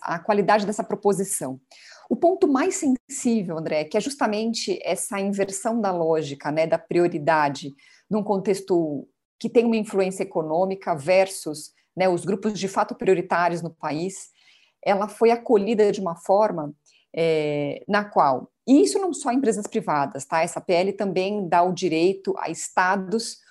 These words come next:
municípios e a iniciativa privada de realizar a compra, né, de vacinas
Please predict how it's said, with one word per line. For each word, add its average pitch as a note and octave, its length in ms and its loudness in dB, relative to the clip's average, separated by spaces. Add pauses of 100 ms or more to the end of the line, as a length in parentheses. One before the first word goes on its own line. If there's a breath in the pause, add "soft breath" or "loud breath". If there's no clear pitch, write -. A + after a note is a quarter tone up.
(160 soft breath)
municípios G3+ 1080 0
e F#4 220 6
a E4 80 4
iniciativa G3 560 -2
privada D#3+ 600 -6 (300 soft breath)
de B3 240 8
realizar A3+ 520 2
a F3 40 -4
compra, F3 640 -2 (340 soft breath)
né, G3 220 4
de D#3+ 160 -4
vacinas F3 800 -4